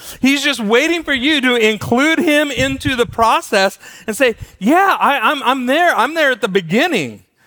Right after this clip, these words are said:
right? We don't have to just pull him in at the end. <clears throat> Parents, man, I just can't encourage you enough. Pray every morning for your children.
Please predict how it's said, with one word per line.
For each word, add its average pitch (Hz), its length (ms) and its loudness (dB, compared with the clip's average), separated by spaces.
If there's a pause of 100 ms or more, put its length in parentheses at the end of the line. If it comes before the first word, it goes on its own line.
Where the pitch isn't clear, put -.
(260)
right? 240 380 0
We 202 160 -4
don't 247 240 0
have 240 200 -2
to 262 100 -6
just 226 180 -8
pull 269 260 0
him 254 120 0
in 220 140 0
at 226 120 -4
the 226 220 0
end. 247 340 -2 (680)
<clears throat> 247 460 0
Parents, 240 600 -2 (880)
man, 214 240 2
I 202 100 2
just 208 260 -10
can't 208 220 -2
encourage 202 380 -6
you 202 100 -4
enough. 196 260 -2 (360)
Pray 180 640 0 (440)
every 151 720 0 (340)
morning 156 600 -2 (420)
for 143 160 -4
your 135 160 -6
children. 127 720 -8